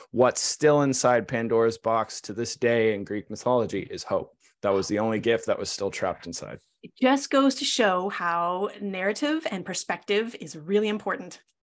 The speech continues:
Speaker 1: And ancient.
Speaker 2: I'm gonna drop my mic right here.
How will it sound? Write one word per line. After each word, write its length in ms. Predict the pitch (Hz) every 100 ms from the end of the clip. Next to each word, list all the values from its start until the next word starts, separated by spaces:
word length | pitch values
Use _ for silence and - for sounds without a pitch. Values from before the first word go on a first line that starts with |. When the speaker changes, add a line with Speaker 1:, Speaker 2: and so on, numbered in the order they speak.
| _ _ _ _ _ _ -
Speaker 1:
And 200 | 127 123
ancient. 440 | 123 123 107 98 - - -
Speaker 2:
I'm 120 | 262 254
gonna 180 | 262 240
drop 220 | 254 240
my 80 | 247
mic 280 | 247 196 233 - -
right 100 | -
here. 180 | - -